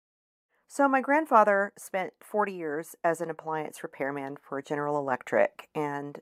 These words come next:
he repaired all kinds of things. Washers, dryers, dishwashers, refrigerators, just every kind of appliance you can imagine.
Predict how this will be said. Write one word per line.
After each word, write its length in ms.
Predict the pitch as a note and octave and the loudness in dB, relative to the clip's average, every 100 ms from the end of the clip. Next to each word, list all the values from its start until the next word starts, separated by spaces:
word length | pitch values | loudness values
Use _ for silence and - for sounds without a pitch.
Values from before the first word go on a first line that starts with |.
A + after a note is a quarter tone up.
| _ | _
he 200 | - G3 | -12 -6
repaired 380 | A3 A#3+ F3+ E3 - | -4 0 0 0 -2
all 60 | |
kinds 320 | - D#3 D#3 D#3+ | -2 -2 -2 -6
of 80 | |
things. 400 | - - - - - - _ _ - | -10 -14 -16 -20 -20 -20 _ _ -2
Washers, 640 | E3 F#3+ - F3 F3 - | 2 2 0 -10 -10 -6
dryers, 560 | - G3+ G3 F3+ F3+ - | 4 8 8 4 -8 -6
dishwashers, 680 | F#3 F3 - E3 E3 - D3 | -4 -4 2 2 2 -2 -14
refrigerators, 840 | C#3 - G#3+ G3+ F#3 F3 D#3+ E3 - | -16 -2 -2 0 -2 -2 -2 -6 -8
just 220 | - - _ - | -16 -18 _ 2
every 180 | F#3 A3 | 2 2
kind 180 | G3+ G3 | 0 -2
of 60 | |
appliance 500 | F3+ - E3+ D#3+ D#3 | -2 -2 -2 -2 -6
you 60 | D3 | -14
can 140 | C#3+ | -14
imagine. 520 | C#3+ F#3 G#3 D3 C#3+ | -6 -2 -2 -2 -12